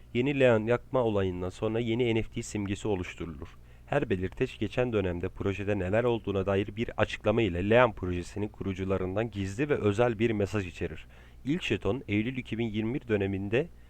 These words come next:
için alınmıştır. Kalan yirmi üç jeton aylık bir zaman aralığında oluşturulmaktadır. Koleksiyon bir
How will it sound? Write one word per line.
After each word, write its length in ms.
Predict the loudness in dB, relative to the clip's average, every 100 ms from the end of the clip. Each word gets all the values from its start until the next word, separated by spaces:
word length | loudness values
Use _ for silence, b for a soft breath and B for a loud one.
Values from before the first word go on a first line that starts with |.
| b b b b b
için 280 | -8 -4 -2
alınmıştır. 580 | 0 0 -2 -6 -8
Kalan 260 | -2 2 4
yirmi 320 | 2 0 -2
üç 100 | -4
jeton 320 | -6 -4 -4 0
aylık 460 | 0 0 -4 -6
bir 100 | -6
zaman 360 | -2 -2 -2 -2
aralığında 480 | 0 0 0 -2 -2
oluşturulmaktadır. 1300 | -2 -2 -2 -2 -4 -6 -4 0 0 -2 -4 -8 -8 -8
Koleksiyon 800 | -2 0 0 -4 -4 -2 -2 -2
bir 260 | -4 -6